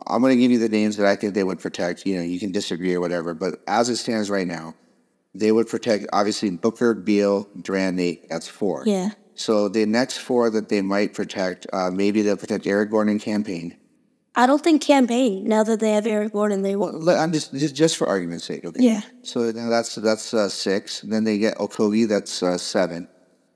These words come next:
Speaker 1: And maybe they do Watanabe, that's eight, okay? So now if you're looking at the Suns roster as, um,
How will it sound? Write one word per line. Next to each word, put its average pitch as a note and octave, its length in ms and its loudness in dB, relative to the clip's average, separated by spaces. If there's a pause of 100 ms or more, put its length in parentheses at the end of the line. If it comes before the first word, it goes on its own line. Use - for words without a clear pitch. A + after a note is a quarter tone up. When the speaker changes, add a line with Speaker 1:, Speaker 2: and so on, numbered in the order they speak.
(140)
Speaker 1:
And G#2 140 -2
maybe A2+ 240 6
they G#2 360 6
do G2 560 2
Watanabe, F#2 600 0
that's F2 260 -6
eight, D#2+ 360 -8
okay? - 380 -6 (320)
So - 220 -2
now C#3+ 320 4
if B2 200 0
you're D#3+ 400 2
looking C3 300 0
at A#2 60 0
the G#2+ 80 -4
Suns A2+ 360 -4
roster G#2+ 540 0
as, F#2 600 -4
um, F#2+ 480 -4